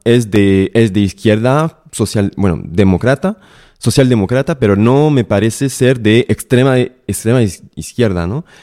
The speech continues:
Pero creo que los comentadores políticos han querido,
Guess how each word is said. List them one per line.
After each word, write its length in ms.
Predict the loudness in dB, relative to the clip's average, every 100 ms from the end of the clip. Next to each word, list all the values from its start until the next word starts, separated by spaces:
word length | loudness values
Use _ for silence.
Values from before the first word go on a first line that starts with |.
| -2
Pero 180 | 0 2
creo 200 | 2 0
que 100 | 0
los 300 | 0 -2 -10
comentadores 680 | -2 0 2 2 2 2 0
políticos 640 | 0 0 -4 0 0 0 0
han 160 | 0
querido, 640 | 2 2 2 2 2 0